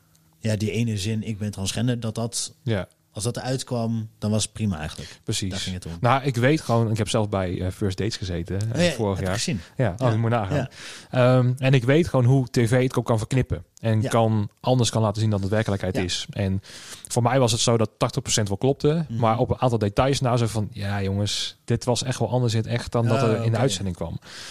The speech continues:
Speaker 2: En vandaar dat die vraag kwam
Speaker 1: Ja,
Speaker 2: voor
Speaker 1: ja,
Speaker 2: mij.
Speaker 1: ik snap
Speaker 2: Want
Speaker 1: het.
Speaker 2: ja, ik
Speaker 1: Ja.
Speaker 2: weet gewoon dat het niet altijd heel erg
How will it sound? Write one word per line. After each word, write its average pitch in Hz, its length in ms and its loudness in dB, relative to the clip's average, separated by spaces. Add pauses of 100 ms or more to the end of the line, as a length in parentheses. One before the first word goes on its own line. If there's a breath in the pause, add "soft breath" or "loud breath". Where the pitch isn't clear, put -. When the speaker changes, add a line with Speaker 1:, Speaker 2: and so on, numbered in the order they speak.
(180 loud breath)
Speaker 2:
En 110 140 2
vandaar 123 260 4
dat 120 120 -2
die 110 100 -2
vraag 120 320 2
kwam 110 120 0
Speaker 1:
Ja, 147 120 2
Speaker 2:
voor 107 100 -2
Speaker 1:
ja, 117 60 2
Speaker 2:
mij. 117 220 4
Speaker 1:
ik 110 60 2
snap 120 120 -4
Speaker 2:
Want 117 120 0
Speaker 1:
het. 123 100 4
Speaker 2:
ja, - 60 -4
ik 131 100 0
Speaker 1:
Ja. 107 80 -4
Speaker 2:
weet 139 260 4
gewoon 127 260 2
dat 123 160 2
het 123 240 -2 (580 loud breath)
niet 156 220 4
altijd 135 260 4
heel 139 220 6
erg 120 360 -2